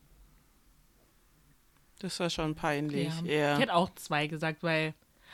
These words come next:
Speaker 2: also bei mir ist es,
Speaker 1: Ja,
Speaker 2: mir ist
Speaker 1: ich
Speaker 2: es
Speaker 1: hätte jetzt
Speaker 2: einmal
Speaker 1: gesagt drei.
Speaker 2: passiert, da war ich mit jemandem und die Person hat halt davor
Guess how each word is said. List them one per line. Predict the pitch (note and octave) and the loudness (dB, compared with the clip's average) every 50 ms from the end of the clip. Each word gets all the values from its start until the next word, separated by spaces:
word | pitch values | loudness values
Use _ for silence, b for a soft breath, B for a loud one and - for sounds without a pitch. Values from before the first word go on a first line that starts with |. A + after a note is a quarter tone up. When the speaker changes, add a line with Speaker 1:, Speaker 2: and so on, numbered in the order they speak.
| B B | B B
Speaker 2:
also | B A3+ F#3+ G#3 F#3+ | B 4 4 4 6
bei | F#3+ G3+ G3 | 6 6 6
mir | G3 G3+ G#3+ A#3 B3+ C4 - | 6 6 4 4 4 2 0
ist | B3+ - - | -2 -6 -6
es, | B3+ A#3 - - - - - - - - - - - - - | -10 -10 -10 -12 -16 -18 -20 -20 -20 -20 -20 -20 -16 -8 -4
Speaker 1:
Ja, | F3 D3+ C#3+ D3 E3+ | -2 0 2 4 4
Speaker 2:
mir | G#3 G3+ | 4 4
ist | G#3+ G3+ - | 2 0 -2
Speaker 1:
ich | G3+ E3+ - - | -4 -4 -6 -8
Speaker 2:
es | - | -8
Speaker 1:
hätte | G3 F#3 - F#3 | -10 -8 -4 0
jetzt | E3+ F3+ | 4 6
Speaker 2:
einmal | G3 G3+ A#3 B3+ A#3+ F#3 F3+ F3+ | 6 6 6 4 4 4 4 4
Speaker 1:
gesagt | F3 E3+ G#3 - | 2 2 0 0
drei. | C3 C3+ B2+ C3 C#3 C#3+ | 2 0 2 2 0 -2
Speaker 2:
passiert, | C#3 - E3 D#3 D#3 D#3+ G#3 - - - b b b b b b b b b b b b b b | -2 0 2 2 4 4 2 0 -2 -8 b b b b b b b b b b b b b b
da | - E3+ D#3+ | 2 4 6
war | F3 F3 F#3+ G#3 | 6 6 6 4
ich | G#3 - - | 2 0 2
mit | F3+ F3 F#3 A#3 - - - | 4 4 4 4 2 -2 -6
jemandem | G3 F3 F#3+ G#3 G#3 G#3 G#3+ G#3+ G#3+ G#3+ G#3 A3 A3+ A#3 C#4 D#4 - _ _ _ _ _ _ _ _ _ _ _ _ _ _ _ _ _ _ - - - - | -4 0 2 2 4 4 4 2 2 2 0 0 0 0 -2 -4 -6 _ _ _ _ _ _ _ _ _ _ _ _ _ _ _ _ _ _ -20 -12 -2 2
und | F#3+ G3 G3+ G3 F3 F3+ | 4 6 6 6 4 2
die | F3+ | -4
Person | E3+ - - G#3 F#3+ E3 A3 A#3+ B3+ A#3+ | -6 -2 0 0 0 2 2 2 2 4
hat | A3 G#3+ E3+ - - - | 2 2 0 -2 -8 -2
halt | - G3+ G3+ G3 | 0 2 2 2
davor | G3+ F3 - - G#3+ A3 A3+ A3 F3+ | 2 0 0 2 4 6 6 6 4